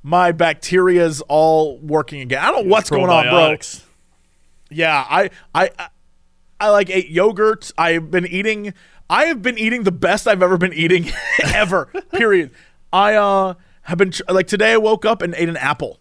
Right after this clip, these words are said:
Speaker 1: Just, like, woke up and ate an apple. <laughs>
Speaker 2: Here's the thing. Apples, they mess me up.
Speaker 1: Really?
Speaker 2: Mm-hmm.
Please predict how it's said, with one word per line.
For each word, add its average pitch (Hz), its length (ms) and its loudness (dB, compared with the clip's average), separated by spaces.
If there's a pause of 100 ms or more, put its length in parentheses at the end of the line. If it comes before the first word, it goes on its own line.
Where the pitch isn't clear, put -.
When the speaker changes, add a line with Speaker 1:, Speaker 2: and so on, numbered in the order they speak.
(300)
Speaker 1:
Just, 226 160 -4
like, 262 220 2
woke 214 240 2
up 202 160 2
and 196 140 -4
ate 190 160 2
an 185 100 -2
apple. - 320 -2 (560)
<laughs> 381 100 -4 (1160)
Speaker 2:
Here's 147 200 -2
the 131 80 -8
thing. 143 340 -2 (440)
Apples, 208 680 -2 (160)
they 123 100 -2
mess 117 260 -6
me 117 80 -6
up. 123 220 -4 (840)
Speaker 1:
Really? 156 680 -4 (320)
Speaker 2:
Mm-hmm. 117 320 -8